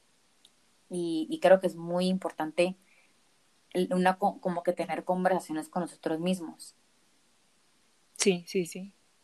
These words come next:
Speaker 2: Sí, yo, cabal, estaba con una frase que es, bueno, como confiar en ti mismo es, no te va a garantizar el éxito, jamás.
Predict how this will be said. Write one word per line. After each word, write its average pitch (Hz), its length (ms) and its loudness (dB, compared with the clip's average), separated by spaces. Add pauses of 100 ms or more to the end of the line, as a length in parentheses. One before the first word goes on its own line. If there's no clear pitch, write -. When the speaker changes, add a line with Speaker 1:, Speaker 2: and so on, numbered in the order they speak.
(800)
Speaker 2:
Sí, 214 260 4
yo, 208 260 8 (880)
cabal, 202 500 10
estaba 208 500 6
con 226 140 -2
una 202 240 0
frase 240 400 0
que 185 380 -2
es, - 340 -2 (440)
bueno, 202 220 6
como 190 320 4 (800)
confiar 208 320 10
en 214 100 4
ti 233 120 2
mismo 233 400 4
es, - 760 0 (180)
no 214 180 4
te 220 120 10
va 214 80 12
a 208 60 8
garantizar 214 520 0
el 185 100 2
éxito, 185 360 -6
jamás. 180 520 0